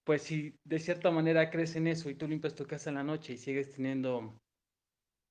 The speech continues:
em, pues, prosperidad y abundancia, quiere decir que es más bien, em, un reflejo de lo que tú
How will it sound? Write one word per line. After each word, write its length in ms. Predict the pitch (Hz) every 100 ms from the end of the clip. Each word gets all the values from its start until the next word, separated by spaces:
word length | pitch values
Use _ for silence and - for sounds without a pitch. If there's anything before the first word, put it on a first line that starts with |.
| _ -
em, 680 | 131 123 120 120 120 113 113 _ _ _ _
pues, 280 | 123 - -
prosperidad 640 | - 117 - 127 123 131
y 40 | 135
abundancia, 720 | 131 139 143 143 143 143 202 _ _ _ _ _ _ _
quiere 160 | 151 147
decir 220 | 156 147
que 140 | 147
es 100 | 147
más 200 | 151 143
bien, 540 | 135 139 139 135 131 - -
em, 680 | 139 123 120 117 117 113 _ _
un 140 | 151 156
reflejo 600 | 156 143 156 151 151 139
de 100 | 127
lo 120 | 123
que 120 | 123
tú 500 | 123 - 131 131 127